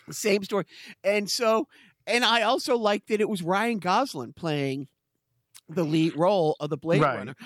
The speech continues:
Speaker 1: I, I liked it mostly because he's a fantastically great looking man. And if you're gonna watch a
Speaker 2: Okay.
Speaker 1: slow paced movie
Speaker 2: <laughs>
Speaker 1: with, with extreme close ups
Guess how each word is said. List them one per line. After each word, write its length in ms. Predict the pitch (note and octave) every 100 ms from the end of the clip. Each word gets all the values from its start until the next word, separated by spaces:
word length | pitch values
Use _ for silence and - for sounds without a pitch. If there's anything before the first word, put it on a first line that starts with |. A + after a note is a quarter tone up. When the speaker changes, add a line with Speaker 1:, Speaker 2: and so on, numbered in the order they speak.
| - -
Speaker 1:
I, 100 | E3 -
I 60 | G#3
liked 360 | G#3 C#4 -
it 160 | G3 - -
mostly 440 | D3+ A#3 D#4+ G3
because 540 | E3+ - D#3+ D3+ - - _ _ _ _ _ _ _
he's 180 | D#4+ C#4+
a 60 | A3
fantastically 840 | E3 B2+ - D#3 E3 - G3 E3+
great 260 | D3 C3 D3+
looking 320 | C3+ C#3 C#3
man. 320 | B2 G2+ G2+ -
And 180 | D3+ D3+
if 160 | C#3+
you're 160 | D3+ G#3+
gonna 240 | C4 B3
watch 300 | F#3+ F#3 G3
a 80 | G#3+
Speaker 2:
Okay. 100 | E3+
Speaker 1:
slow 400 | G#3 E3+ E3+ G#3+
paced 400 | A3+ - A3+ -
movie 480 | G#3 A#3 A#3 E3+ C#3+
Speaker 2:
<laughs> 1200 | - - A3+ A3+ G#3 G#3 G3+ F#3 - G3 E3+ F#3
Speaker 1:
with, 260 | F3 F#3+ G3
with 240 | F#3 F3
extreme 540 | F#3 - - G3 A#3+ A#3+
close 400 | - B3 A#3+ -
ups 380 | D3+ D#4+ -